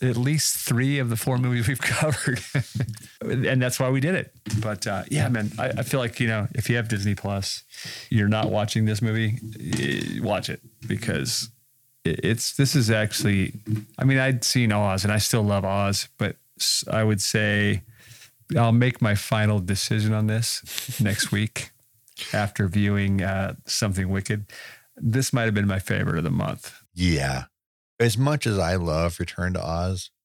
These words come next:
Speaker 2: just like that, this has become probably my favorite animated Disney movie.
Speaker 1: Yeah.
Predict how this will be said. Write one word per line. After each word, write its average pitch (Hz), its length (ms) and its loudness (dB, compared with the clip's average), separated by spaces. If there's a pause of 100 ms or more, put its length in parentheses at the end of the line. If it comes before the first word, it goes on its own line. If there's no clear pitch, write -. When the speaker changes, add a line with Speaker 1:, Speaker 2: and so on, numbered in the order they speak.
Speaker 2:
just 120 180 -4
like 104 200 0
that, 92 320 0
this 95 180 0
has 92 140 -4
become 90 540 -2 (140)
probably 98 300 -2
my 82 220 0
favorite 85 440 -2 (140)
animated 78 500 -4
Disney 78 300 -6
movie. 110 420 -4 (360)
Speaker 1:
Yeah. 127 300 4